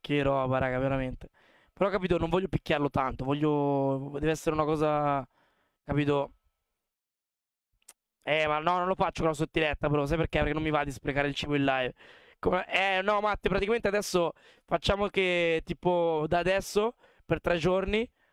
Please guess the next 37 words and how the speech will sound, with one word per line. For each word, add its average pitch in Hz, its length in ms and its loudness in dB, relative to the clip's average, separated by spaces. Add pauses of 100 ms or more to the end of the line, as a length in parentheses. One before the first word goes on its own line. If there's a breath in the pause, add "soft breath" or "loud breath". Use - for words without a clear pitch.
tipo, 170 260 2
uno 190 220 0
che 170 100 0
dona 165 220 2
cinquanta - 360 0
stelle 185 340 0
può 170 100 0
scegliere 160 340 2
il 165 80 0
nome, 165 400 0 (420 soft breath)
e - 80 -2
tipo 170 240 0
io 185 120 2
il 175 60 -2
nome 170 280 2
poi 170 140 2
lo 165 100 2
scrivo 170 540 0
sul 156 260 -2
pupazzo, 156 640 -2 (380 soft breath)
e 151 240 0
dopo, 180 340 0
tipo, - 260 0
fra, - 140 -2 (120)
cioè, 160 180 2
fra 156 140 0
tre, 165 160 0
quattro 175 260 -2
giorni 170 320 2
così, 196 340 0 (280 soft breath)
io 175 140 2
lancerò 165 320 2
una 180 140 0
freccetta 190 560 0
dove 180 220 2
andrà, 170 380 0 (440 soft breath)
eh, 143 1080 2